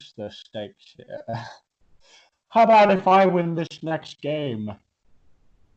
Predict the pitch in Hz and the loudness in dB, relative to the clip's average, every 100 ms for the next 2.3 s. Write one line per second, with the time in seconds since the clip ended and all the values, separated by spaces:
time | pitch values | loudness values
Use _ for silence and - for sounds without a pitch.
0 | _ 147 180 151 143 123 - - 156 156 | _ -2 0 0 0 -2 -4 -2 0 0
1 | 147 - - 202 143 117 120 117 127 120 | -4 -10 -6 -2 -2 -4 -6 -6 -4 -2
2 | 117 117 | -4 -6